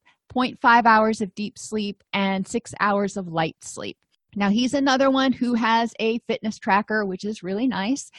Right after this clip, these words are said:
because we're getting some level of feedback.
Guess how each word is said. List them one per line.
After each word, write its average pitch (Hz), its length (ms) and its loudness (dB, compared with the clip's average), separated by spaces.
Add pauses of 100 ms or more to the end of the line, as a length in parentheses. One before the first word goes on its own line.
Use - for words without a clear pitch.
(260)
because 208 680 2
we're 226 120 -2
getting 233 320 -2
some 262 800 0 (340)
level 208 720 2
of 196 500 0 (180)
feedback. - 720 -8